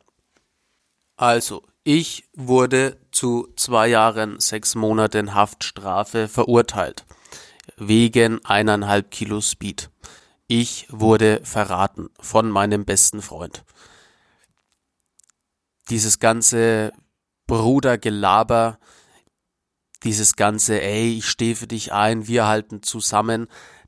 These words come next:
das geht ganz leicht von den Lippen, wenn man irgendwie besoffen ist oder auf Koks ist. Aber wenn's dann mal um wirklich Haftstrafe geht, wenn's um wirklich, äh,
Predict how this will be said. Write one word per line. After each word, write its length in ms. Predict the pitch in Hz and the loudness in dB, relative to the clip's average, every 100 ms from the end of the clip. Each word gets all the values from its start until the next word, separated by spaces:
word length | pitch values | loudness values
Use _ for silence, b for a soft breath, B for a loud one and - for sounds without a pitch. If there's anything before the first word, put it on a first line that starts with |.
| - | 0
das 340 | 123 - - | 2 4 2
geht 220 | - 151 - | 0 -2 2
ganz 240 | 147 - | 2 2
leicht 320 | 123 139 135 | 2 2 0
von 200 | - 135 | -4 -2
den 160 | 123 120 | -2 0
Lippen, 380 | 120 123 120 110 | -2 -2 -6 -4
wenn 120 | 110 | -4
man 160 | 110 | -4
irgendwie 300 | 113 110 107 | -4 -6 -6
besoffen 540 | 101 107 - 120 127 120 | -2 2 2 2 -2 -6
ist 260 | 117 - | -2 -4
oder 240 | 110 104 92 | -4 -4 -2
auf 180 | 98 - | -4 -2
Koks 380 | 113 110 - | 0 0 0
ist. 280 | 127 120 - b b b b b b | 0 0 -2 b b b b b b
Aber 240 | 107 110 113 | -4 0 0
wenn's 240 | 117 - | 0 0
dann 180 | 123 113 | 0 0
mal 220 | 107 113 | 0 0
um 200 | 117 107 | -4 -4
wirklich 380 | 113 - 107 - | -4 -4 -8 -2
Haftstrafe 640 | 117 - - 131 139 - | -2 -2 -4 2 2 2
geht, 460 | 131 143 160 - - 107 | -4 -2 -2 -4 -14 -8
wenn's 380 | 107 113 113 | -4 0 -2
um 280 | - 123 107 | -2 -6 -2
wirklich, 640 | 110 107 110 110 104 - - | -2 -2 -2 -2 -2 -8 -8
äh, 540 | 104 101 98 95 87 | -4 -2 0 -2 -4